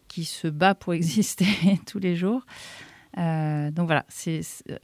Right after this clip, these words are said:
enfin, il y a, à plein de niveaux, c'était vraiment intéressant de faire de ce, de cette formation. Euh, alors, euh, voilà, il, personnellement, il y a des choses qui m'ont manqué, il y a des choses que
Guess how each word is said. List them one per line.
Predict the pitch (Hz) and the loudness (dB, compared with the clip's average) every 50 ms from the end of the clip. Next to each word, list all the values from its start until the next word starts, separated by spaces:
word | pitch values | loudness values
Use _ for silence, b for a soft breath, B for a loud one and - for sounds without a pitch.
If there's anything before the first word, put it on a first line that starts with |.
| - _ _ | -14 _ _
enfin, | - - 180 | 0 0 2
il | 170 | 4
y | 175 | 2
a, | 170 - | 2 4
à | - 175 | 4 2
plein | 170 - - 247 262 | 4 6 8 8 10
de | 247 | 10
niveaux, | 240 240 226 202 185 202 226 240 | 10 10 8 6 6 4 4 4
c'était | 226 - - 170 156 - 180 165 | 2 2 -2 -2 -2 -2 -2 0
vraiment | 160 165 170 190 202 214 | 0 2 2 2 4 4
intéressant | 214 202 190 202 185 180 - - 214 | 2 2 0 0 -2 -2 0 0 -2
de | 202 | -2
faire | - - 185 170 | -2 -4 -6 -6
de | - | -6
ce, | - - 180 | -6 -6 -6
de | - - | -6 -6
cette | - - 170 - | -6 -6 -6 -4
formation. | - 196 180 180 175 175 - - - 240 254 269 B B B B B B B B B B B B - - | -4 -2 0 0 0 0 0 2 4 4 4 4 B B B B B B B B B B B B -8 -4
Euh, | 170 165 165 156 156 156 156 156 151 151 151 151 156 - - - 170 160 - | -2 -2 0 0 0 0 -2 -2 -2 -4 -4 -6 -8 -10 -12 -14 -14 -14 -10
alors, | - 160 156 156 156 151 151 | -6 -4 -2 -2 -2 -2 -2
euh, | 147 147 147 143 - - | -4 -4 -6 -6 -8 -8
voilà, | 160 160 156 151 139 | -6 -6 -4 -4 -6
il, | - - - - - - _ - _ - - - - _ _ - | -6 -8 -10 -12 -14 -18 _ -20 _ -20 -16 -16 -16 _ _ -4
personnellement, | - 175 165 - - 190 180 175 175 175 180 190 196 190 | -2 -2 -2 0 0 0 2 4 4 4 4 4 4 4
il | 175 | 4
y | 156 | 2
a | 151 | 2
des | 151 156 | 0 0
choses | 151 - - 175 170 | -2 -2 -2 -4 -6
qui | - - - | -6 -4 -2
m'ont | 165 156 | 0 2
manqué, | 156 156 151 151 151 - - 175 175 185 196 202 202 202 | 2 2 2 0 -2 -2 -2 0 2 4 4 4 4 4
il | 185 | 2
y | 160 | 2
a | 147 | 0
des | 147 151 | 0 -2
choses | 151 - - 170 170 165 - - | -4 -4 -4 -4 -6 -6 -6 -12
que | - | -18